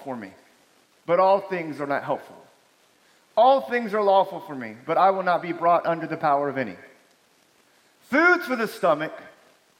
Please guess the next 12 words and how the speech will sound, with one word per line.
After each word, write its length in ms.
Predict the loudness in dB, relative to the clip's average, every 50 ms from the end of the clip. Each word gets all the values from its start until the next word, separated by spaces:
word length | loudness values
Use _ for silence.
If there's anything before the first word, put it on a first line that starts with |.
| _ _ _ _ _ _ _ -6
the 120 | -6 -4
stomach 460 | -4 -2 2 4 4 4 2 -2 -6
for 120 | -8 -8 -8
foods, 400 | -8 -6 -4 -4 -4 -4 -8 -12 -18 -20 -20 -20 _ _ _ _ _ _ _ _ _ _ _ _ _ _ _ _ _ -8
but 160 | -8 -4 2
God 280 | 4 4 6 4 4 0
will 80 | -6
destroy 480 | -8 -8 -10 -10 -10 -8 -4 -2 -2 -2
both 300 | -2 -2 -4 -4 -4 -6
it 200 | -6 -6 -6 -8
and 120 | -10 -10
them. 340 | -8 -8 -8 -8 -8 -12 -14